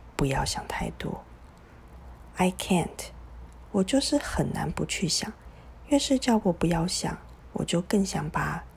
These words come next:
整件事想得更透彻，仿佛一定要想出一个结论来才罢休。但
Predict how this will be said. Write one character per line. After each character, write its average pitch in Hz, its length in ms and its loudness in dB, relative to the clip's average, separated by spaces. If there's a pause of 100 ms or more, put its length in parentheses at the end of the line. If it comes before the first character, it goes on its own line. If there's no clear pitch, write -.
整 - 120 -2 (140)
件 220 240 4
事 190 360 0 (280)
想 - 220 -6
得 - 180 -8
更 180 240 4
透 - 300 -4
彻， - 300 -4 (1080)
仿 - 160 4
佛 190 160 4
一 247 120 4
定 233 180 4
要 226 100 6
想 185 220 -2
出 - 240 0
一 220 140 2
个 233 120 2
结 165 220 -2
论 165 240 4
来 147 300 -4 (280)
才 - 200 -2
罢 - 220 -2
休。 165 360 -2 (1300)
但 170 360 4